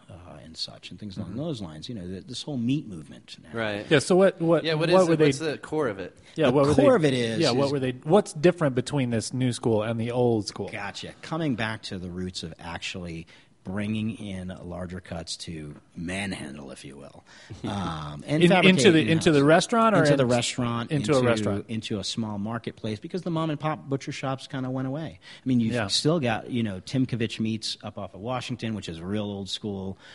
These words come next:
Speaker 1: Uh, he's got a smokehouse there. You've got Edwards Meats out in Arvada, which is a phenomenal butcher.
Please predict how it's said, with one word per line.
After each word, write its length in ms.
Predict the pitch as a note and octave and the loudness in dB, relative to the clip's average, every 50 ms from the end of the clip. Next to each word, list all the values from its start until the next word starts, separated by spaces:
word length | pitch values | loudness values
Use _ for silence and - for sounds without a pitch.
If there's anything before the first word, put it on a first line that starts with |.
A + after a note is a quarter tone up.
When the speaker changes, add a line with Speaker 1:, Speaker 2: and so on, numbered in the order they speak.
| - - - | -20 -20 -16
Speaker 1:
Uh, 60 | E2+ | -14
he's 180 | F2 A2 - - | -12 -10 -10 -10
got 100 | F2 D#2+ | -12 -10
a 40 | - | -8
smokehouse 580 | - - G#2+ G2 G2 - - F#2 F2+ F2 - | -6 -4 -4 -4 -4 -6 -8 -10 -10 -8 -8
there. 120 | - G2 F2 | -8 -8 -8
You've 200 | E2 E2 D#2+ - | -10 -10 -10 -8
got 220 | - F2 E2 - _ _ | -8 -8 -8 -10 _ _
Edwards 460 | - G#2+ G#2+ A2 A2 A2 A2 F#2+ - G#2+ | -8 -6 -6 -4 -4 -4 -4 -4 -6 -6
Meats 320 | G2+ G2 G2 F2+ - - | -8 -8 -8 -10 -10 -10
out 120 | G2+ G2 | -8 -8
in 100 | F2+ F2 | -8 -10
Arvada, 440 | E2 D#2+ D#2 E2+ G2 F#2+ F#2+ G2 F#2+ F#2 | -12 -12 -12 -10 -8 -6 -6 -6 -8 -10
which 200 | F2 F2 - - | -12 -12 -14 -14
is 80 | D#2 | -16
a 60 | D#2 | -16
phenomenal 680 | - _ - F2 E2+ F2 F2+ F#2 F#2 F#2+ F#2+ F#2+ F#2 F2 | -16 _ -12 -12 -10 -8 -8 -8 -6 -6 -6 -6 -8 -8
butcher. 240 | E2+ F#2 F2+ - | -10 -10 -10 -10